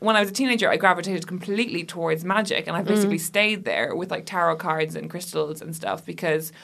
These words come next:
Speaker 1: it's like ev-, all my love of camp ritual just sort of transferred onto, like,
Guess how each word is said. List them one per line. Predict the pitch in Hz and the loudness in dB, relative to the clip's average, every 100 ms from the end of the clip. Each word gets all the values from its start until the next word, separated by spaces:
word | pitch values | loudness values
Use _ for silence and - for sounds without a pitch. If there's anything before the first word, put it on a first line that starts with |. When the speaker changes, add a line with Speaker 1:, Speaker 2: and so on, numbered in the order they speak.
| - - _ - | -20 -20 _ -6
Speaker 1:
it's | 185 - | -6 2
like | 196 185 | 2 6
ev-, | - 214 | 6 8
all | 196 214 | 8 8
my | 202 196 | 8 6
love | 190 196 190 | 8 8 6
of | 165 - | 0 -2
camp | - 208 190 190 | -4 0 0 0
ritual | 180 220 - 160 120 | -2 -2 -2 -2 -2
just | 156 175 180 | -2 -4 -4
sort | 175 | -6
of | 160 | -6
transferred | 160 180 170 165 175 170 160 | -6 -6 -6 -6 -2 0 2
onto, | 160 165 165 175 160 160 160 - _ _ _ _ | 0 -4 -6 -6 -4 -6 -8 -14 _ _ _ _
like, | - 165 - | -4 -2 -2